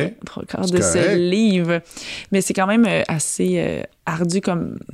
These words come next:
Speaker 1: comme sujet, mais c'est sur l'astrophysique de Neil deGrasse Tyson.
Speaker 2: Oh, mon
Speaker 1: Puis
Speaker 2: Dieu.
Speaker 1: Oui.
Speaker 2: OK, tu, tu vas là, là.
Speaker 1: Oui,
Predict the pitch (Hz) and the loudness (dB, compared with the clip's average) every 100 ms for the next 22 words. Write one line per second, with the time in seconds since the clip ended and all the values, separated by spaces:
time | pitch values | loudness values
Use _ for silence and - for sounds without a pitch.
0 | - - 180 180 - - 185 175 165 185 | -14 -6 -2 0 0 0 0 0 2 2
1 | 269 233 180 - 180 180 180 175 - 226 | 4 4 2 0 -2 0 0 0 -2 -2
2 | 214 196 254 - - 175 185 175 170 175 | 0 2 0 -4 -8 -2 2 2 2 2
3 | 185 202 208 190 175 180 185 185 - 175 | 2 2 2 2 2 2 0 -2 -4 -4
4 | 170 - 240 269 277 165 156 190 156 120 | -4 -2 0 2 4 2 2 2 2 2
5 | - _ - 104 - - - 95 - 147 | -4 _ -2 -2 -4 -16 -6 -4 0 0
6 | - 92 - 101 113 120 87 127 294 370 | 0 -2 0 0 2 2 0 2 4 4
7 | 392 339 | 6 4